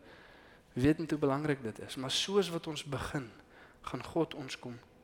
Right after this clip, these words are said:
volg. Vat ons na punt nommer een toe vanoggend. Heiligmaking en gehoorsaamheid.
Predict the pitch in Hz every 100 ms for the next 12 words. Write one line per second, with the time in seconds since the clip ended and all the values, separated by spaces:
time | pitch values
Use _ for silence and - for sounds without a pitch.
0 | - - - - 120 - - - - -
1 | 175 170 175 165 180 170 160 170 175 165
2 | 131 127 160 - - - - - - _
3 | _ - - 147 185 175 156 151 135 120
4 | - - - - - - - 143 135 143
5 | 147 151 143 117 - -